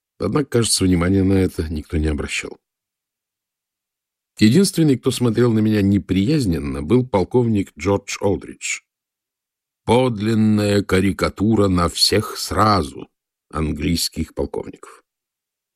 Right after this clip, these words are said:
Высокий, сухопарый, чопорный, с выражением лица, как говорил Гоголь, геморроидальным.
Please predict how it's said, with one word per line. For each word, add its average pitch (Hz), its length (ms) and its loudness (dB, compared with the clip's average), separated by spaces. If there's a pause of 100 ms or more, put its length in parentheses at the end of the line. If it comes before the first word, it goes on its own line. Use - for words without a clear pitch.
(160)
Высокий, - 560 0 (160)
сухопарый, 85 960 0
чопорный, 95 680 -2 (380)
с - 140 -4
выражением 107 560 4
лица, 113 340 0
как 98 200 -4
говорил 92 340 2
Гоголь, 90 460 0 (100)
геморроидальным. 95 1300 0